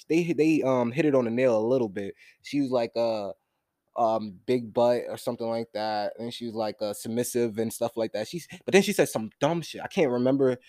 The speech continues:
um, what, exactly what she said, but it is what it is. Um, so majority of women don't know what men want, 'cause you don't need to know what men want,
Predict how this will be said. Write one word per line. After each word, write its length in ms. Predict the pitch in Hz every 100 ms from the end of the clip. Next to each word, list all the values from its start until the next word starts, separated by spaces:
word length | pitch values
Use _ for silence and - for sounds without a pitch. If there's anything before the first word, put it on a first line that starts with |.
| - _ -
um, 220 | 110 110
what, 140 | 110
exactly 400 | 113 110 120 -
what 140 | 123 123
she 100 | 110
said, 320 | - 131 147
but 100 | 113
it 120 | 110
is 160 | 127 104
what 100 | 107
it 80 | 123
is. 260 | 107 90 - _ -
Um, 320 | 104 107 92 - - - - - - _ _ _ - - -
so 300 | - 139 123
majority 540 | 131 110 151 185 147
of 100 | 131
women 340 | 113 147 127 104
don't 280 | 117 117
know 160 | 104 127
what 260 | 104 107 85
men 360 | 101 107 95
want, 300 | 101 104 -
'cause 140 | - 113
you 100 | 127
don't 220 | 139 104 104
need 400 | 131 170 113 92 _ -
to 100 | 123
know 180 | 110 104
what 240 | 101 -
men 300 | 104 104 98
want, 220 | 90 87